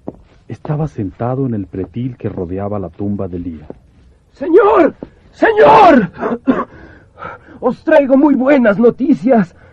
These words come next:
Speaker 2: No lo vais a creer, es un verdadero milagro. Debéis ir allí.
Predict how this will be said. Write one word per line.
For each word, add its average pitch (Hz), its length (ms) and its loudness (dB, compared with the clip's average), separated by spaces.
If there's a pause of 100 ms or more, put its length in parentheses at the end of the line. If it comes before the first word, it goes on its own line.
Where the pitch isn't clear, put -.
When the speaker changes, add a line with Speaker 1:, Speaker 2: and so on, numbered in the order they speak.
(480)
Speaker 2:
No 247 200 2
lo 185 160 2
vais 233 340 2
a 190 100 -4
creer, 185 460 2
es 302 160 0
un 320 180 2
verdadero 247 680 2
milagro. 226 720 2 (320)
Debéis 226 480 0
ir 262 100 -2
allí. 247 480 0